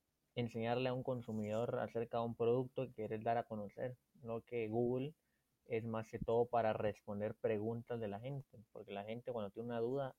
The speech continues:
hace una búsqueda en Google y podés también por medio de la estrategia seo, que es el posicionamiento orgánico, aparece en las principales, eh, páginas, en los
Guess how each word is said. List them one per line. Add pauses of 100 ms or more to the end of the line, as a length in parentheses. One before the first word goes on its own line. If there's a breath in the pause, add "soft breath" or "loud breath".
(120)
hace
una
búsqueda
en
Google (640)
y
podés
también
por
medio
de (440)
la
estrategia
seo,
que
es (280)
el
posicionamiento
orgánico,
aparece
en
las (380)
principales, (180)
eh, (540)
páginas,
en
los